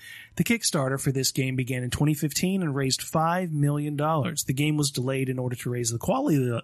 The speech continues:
qua-, quality level, with the Vita version of the game being canceled.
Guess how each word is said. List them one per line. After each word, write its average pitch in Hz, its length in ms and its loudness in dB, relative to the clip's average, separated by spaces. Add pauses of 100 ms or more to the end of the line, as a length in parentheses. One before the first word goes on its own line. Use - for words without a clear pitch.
(140)
qua-, 147 760 2 (480)
quality 160 420 0
level, 127 340 -2 (140)
with 139 140 2
the 131 80 2
Vita 147 240 2
version 127 280 0
of 120 60 -2
the 120 80 0
game 117 220 -2
being 117 240 2
canceled. - 560 -2